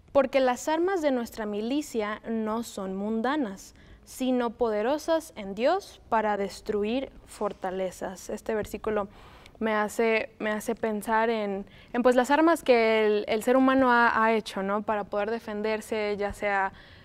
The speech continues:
pues, en situaciones de guerras, de problemáticas entre países. Y, y, y realmente no sé mucho de armas, quizás a alguien que, que esté viendo sí,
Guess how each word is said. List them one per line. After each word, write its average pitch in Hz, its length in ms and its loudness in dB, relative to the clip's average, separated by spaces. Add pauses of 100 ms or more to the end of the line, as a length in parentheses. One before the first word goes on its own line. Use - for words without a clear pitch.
(140)
pues, 254 180 2
en 220 80 -2
situaciones 214 640 -2
de 196 140 -2
guerras, 208 800 2
de 196 260 -2
problemáticas 208 1040 0
entre 190 240 -4
países. 208 640 -4 (540)
Y, 254 640 2 (460)
y, 247 260 0 (100)
y 269 160 4
realmente 302 440 6
no 311 100 4
sé 320 100 0
mucho 294 280 2
de 247 100 4
armas, 247 340 2
quizás 233 300 -4
a 233 180 0
alguien 226 280 -2
que, 202 220 -4
que 214 120 -8
esté 214 180 -6
viendo 214 300 -4
sí, 269 300 -2